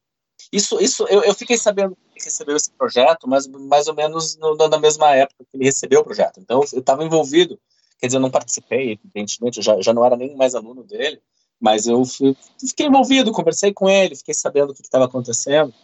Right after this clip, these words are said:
E eles fizeram um desenho lindo. Ele, ele, ele e a equipe dele. Eles fizeram um desenho lindo da nave espacial, como é que vai ser.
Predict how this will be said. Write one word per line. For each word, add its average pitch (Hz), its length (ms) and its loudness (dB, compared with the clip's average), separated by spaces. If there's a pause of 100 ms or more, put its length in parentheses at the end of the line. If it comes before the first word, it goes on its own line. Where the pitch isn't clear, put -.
(680)
E 151 720 4
eles 233 200 2
fizeram 240 340 2
um 214 40 -4
desenho 196 440 -6 (300)
lindo. 202 540 0 (360)
Ele, 170 680 2
ele, 170 240 0
ele 185 240 2
e 180 60 4
a 165 40 0
equipe 160 320 -12
dele. 135 400 2 (180)
Eles 127 120 -12
fizeram 151 340 2
um 151 40 -4
desenho 143 420 -2
lindo 147 280 -2
da 110 100 0
nave 120 240 2
espacial, 151 720 2
como 120 160 -8
é 123 40 -4
que - 100 -20
vai - 140 -12
ser. 165 340 -2